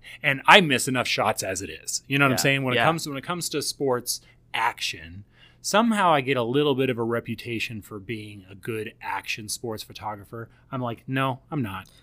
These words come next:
Speaker 2: I think you're more, to me anyway, you're more of, like, a, like, in the moment, like, you can feel, like, the moment that just happened,
Speaker 1: The
Speaker 2: like,
Speaker 1: relationships.
Speaker 2: yeah, like the,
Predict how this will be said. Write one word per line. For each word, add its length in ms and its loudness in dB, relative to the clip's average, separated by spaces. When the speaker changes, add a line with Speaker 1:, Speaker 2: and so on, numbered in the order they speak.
Speaker 2:
I 100 0
think 300 -4
you're 340 0
more, 500 0
to 120 0
me 300 2
anyway, 520 -4
you're 220 -4
more 240 -2
of, 100 -6
like, 240 -2
a, 180 -2
like, 220 -6
in 180 -6
the 80 -4
moment, 560 -4
like, 320 -10
you 120 -14
can 200 -14
feel, 340 -6
like, 220 -4
the 80 -14
moment 400 -8
that 120 -12
just 220 -10
happened, 440 -4
Speaker 1:
The 60 6
Speaker 2:
like, 80 6
Speaker 1:
relationships. 640 4
Speaker 2:
yeah, 220 6
like 240 2
the, 140 -8